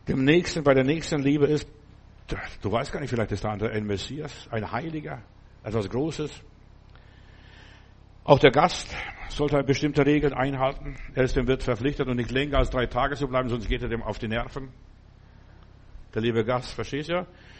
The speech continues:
Er durfte aber die Großzügigkeit nicht einfach missbrauchen des Gastgebers. Und das ist so wichtig, wo die Bibel, weißt du,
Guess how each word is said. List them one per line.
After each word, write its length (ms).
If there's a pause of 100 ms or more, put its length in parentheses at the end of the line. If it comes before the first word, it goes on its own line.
(400)
Er 120
durfte 340
aber 300 (380)
die 80
Großzügigkeit 720
nicht 160
einfach 300
missbrauchen 640
des 180
Gastgebers. 580 (1000)
Und 300 (680)
das 160
ist 80
so 120
wichtig, 260 (220)
wo 80
die 140
Bibel, 440 (800)
weißt 220
du, 80